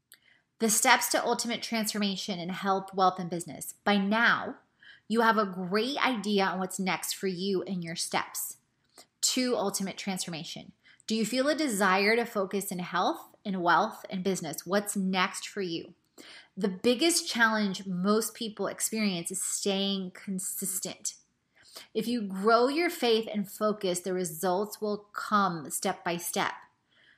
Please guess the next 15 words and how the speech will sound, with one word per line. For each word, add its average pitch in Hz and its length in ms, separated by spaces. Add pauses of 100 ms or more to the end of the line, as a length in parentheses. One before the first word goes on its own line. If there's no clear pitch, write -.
(160)
You 233 100
guys, 226 340
you 226 240
didn't 262 380
get 202 380
to 220 180
the 185 100
health 185 640 (100)
that 190 200
you 190 180
have 185 280 (220)
currently 185 600 (720)
overnight. 180 640 (760)
There 208 600
are 202 320